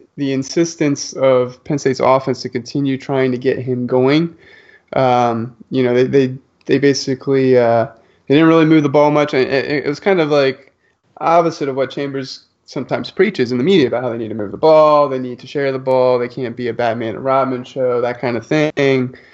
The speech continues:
But in this particular game, um, you know, Carr started out slow. He missed a couple of, of good layups early, and then it was just, like, their whole focus was on getting him going and running him off some curl screens,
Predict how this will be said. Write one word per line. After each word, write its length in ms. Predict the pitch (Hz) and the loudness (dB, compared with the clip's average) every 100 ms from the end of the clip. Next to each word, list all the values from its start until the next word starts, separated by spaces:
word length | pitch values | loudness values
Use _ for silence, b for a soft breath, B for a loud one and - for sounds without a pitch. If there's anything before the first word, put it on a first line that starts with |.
| B B B - | B B B 0
But 120 | 143 | 2
in 60 | |
this 140 | 143 147 | 2 0
particular 500 | 143 131 139 131 123 | -4 -4 -4 -2 -4
game, 760 | 139 151 147 139 127 117 104 | -2 0 2 2 0 -4 -8
um, 400 | 107 123 120 127 | -8 -6 -4 -4
you 60 | 123 | -2
know, 80 | 113 | -4
Carr 260 | - 143 139 | 0 0 0
started 320 | - 135 123 | 2 2 4
out 180 | 131 127 | 2 0
slow. 300 | - 135 127 | 0 2 2
He 60 | |
missed 200 | 127 127 | 2 -4
a 40 | 127 | -4
couple 340 | 127 123 120 | -4 -2 -4
of, 180 | 113 - | -6 -8
of 180 | 135 131 | -8 -2
good 120 | 123 | 0
layups 380 | 127 170 151 - | 2 4 2 0
early, 440 | 175 190 139 131 | 0 0 2 0
and 120 | - 127 | -2 -6
then 140 | 127 | -8
it 80 | 123 | -8
was 240 | 123 117 | -8 -10
just, 240 | 127 120 - | -12 -10 -6
like, 380 | 120 120 120 _ _ _ _ _ _ _ _ _ _ | -6 -6 -12 _ _ _ _ _ _ _ _ _ _
their 160 | 139 135 | -8 -2
whole 180 | 139 127 | 2 2
focus 400 | - 135 123 120 | 2 2 0 -4
was 140 | 123 | -2
on 220 | 120 113 | 0 0
getting 280 | 123 143 120 | -2 -4 -4
him 260 | 127 120 123 | -6 -6 -2
going 520 | 151 151 139 123 120 | 0 2 2 0 -4
and 320 | 110 117 123 | -6 -8 -6
running 260 | 127 123 127 | -6 -6 -6
him 200 | 127 120 | -6 -4
off 180 | 120 | -6
some 160 | - 123 | -8 -14
curl 300 | - 180 175 | 0 2 2
screens, 840 | 170 165 156 151 147 143 135 - | 2 2 4 4 2 0 -2 -6